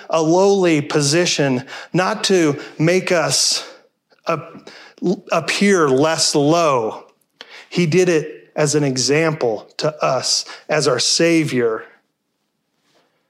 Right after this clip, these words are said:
to help us live an elevated life. He came low so he could lift us up. Colossians two nine says this,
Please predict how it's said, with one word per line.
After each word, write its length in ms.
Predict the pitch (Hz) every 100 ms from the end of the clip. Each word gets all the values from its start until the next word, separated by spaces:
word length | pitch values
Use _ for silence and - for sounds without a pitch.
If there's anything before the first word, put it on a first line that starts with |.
| _ _ _ _ _ _ _ _ _ -
to 120 | 170
help 460 | 143 - 208 190 196
us 540 | 180 147 - - - - _ _ _ _ 156
live 500 | 175 180 151 117 -
an 120 | 160 156
elevated 500 | 165 151 151 143 123
life. 480 | 156 160 107 - - - -
He 640 | - 214 202 160 127 - -
came 320 | 190 165 147
low 260 | 160 160
so 240 | 139 - 160
he 300 | - 190 185
could 200 | 160 139
lift 460 | 143 156 139 - - - - -
us 320 | 143 - -
up. 380 | 147 107 - - - - - -
Colossians 560 | 180 180 190 - 160
two 220 | - 208 190
nine 260 | 180 165
says 280 | 151 160 143
this, 420 | 165 147 - -